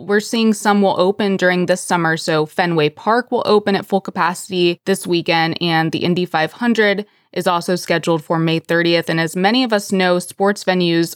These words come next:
often house unique retail environments that are offering exclusive merchandise to fans. So, J D, how has the pandemic impacted sports retail and hospitality? What changes can we expect moving forward?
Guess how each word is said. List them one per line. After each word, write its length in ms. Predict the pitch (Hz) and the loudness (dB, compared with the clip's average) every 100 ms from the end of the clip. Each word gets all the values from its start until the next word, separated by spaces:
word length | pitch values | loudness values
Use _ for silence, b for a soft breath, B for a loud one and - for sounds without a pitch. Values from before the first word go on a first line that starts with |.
| - | -4
often 380 | 185 196 - 202 | 0 0 0 0
house 560 | 185 180 165 165 160 - | 2 2 2 0 -2 -6
unique 380 | 175 170 214 - | -2 -2 -2 -2
retail 320 | 233 208 180 | -2 0 0
environments 520 | 170 165 165 170 170 | 0 0 0 0 -2
that 80 | 160 | -2
are 100 | 151 | 0
offering 580 | 165 170 - 170 165 165 | 0 0 0 0 0 -4
exclusive 720 | - - - - 247 240 233 | -6 -12 -8 -2 0 0 0
merchandise 680 | 196 202 208 190 180 180 - | 2 2 2 2 2 0 -4
to 160 | - 165 | -8 -8
fans. 760 | - 226 226 220 214 208 - _ - | -4 -2 2 2 2 0 -6 _ -14
So, 520 | - 202 202 196 - - | -2 2 2 0 -4 -8
J 200 | 190 214 | 0 2
D, 140 | 214 208 | 2 -2
how 300 | - 254 320 | 0 0 2
has 220 | 311 208 | 0 0
the 140 | 220 | -2
pandemic 640 | 208 202 180 180 175 170 - | 0 0 0 0 0 0 -2
impacted 760 | 185 180 180 175 180 165 160 - | -4 -2 -4 -2 0 0 0 -6
sports 580 | - - 208 214 - | -10 -2 0 0 -4
retail 420 | 170 160 180 160 151 | -4 -4 -2 -2 0
and 140 | 175 | -2
hospitality? 680 | 170 165 - - 170 165 165 | -2 -4 -6 -4 -2 0 0
What 180 | 202 - | -2 -4
changes 600 | - 185 175 180 170 - | -2 0 0 0 -2 -4
can 220 | 175 170 | -4 -2
we 340 | 165 160 165 180 | 0 0 -2 -6
expect 500 | - - 160 - 180 | -10 -6 -6 -4 -6
moving 300 | 165 160 160 | -4 -6 -6
forward? 360 | 165 170 175 | -4 -2 -4